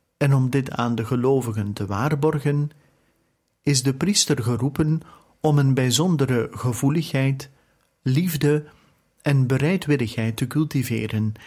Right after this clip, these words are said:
ten opzichte van de levende traditie van de kerk en van haar leergezag. Deze staan niet buiten het woord,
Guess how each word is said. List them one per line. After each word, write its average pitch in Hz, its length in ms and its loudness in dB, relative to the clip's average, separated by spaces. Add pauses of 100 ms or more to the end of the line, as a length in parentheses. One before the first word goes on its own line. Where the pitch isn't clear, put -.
(260)
ten 143 260 0
opzichte 170 540 0
van 131 180 0
de 120 80 0
levende 139 560 0
traditie 117 560 -2
van 104 140 -6
de 110 100 -4
kerk 113 420 -10 (640)
en 156 240 0
van 113 200 -2
haar 123 240 -2
leergezag. 110 760 -4 (1400)
Deze 131 380 0
staan 127 360 0
niet 143 280 0
buiten 131 420 -2
het 110 200 -8
woord, - 400 -10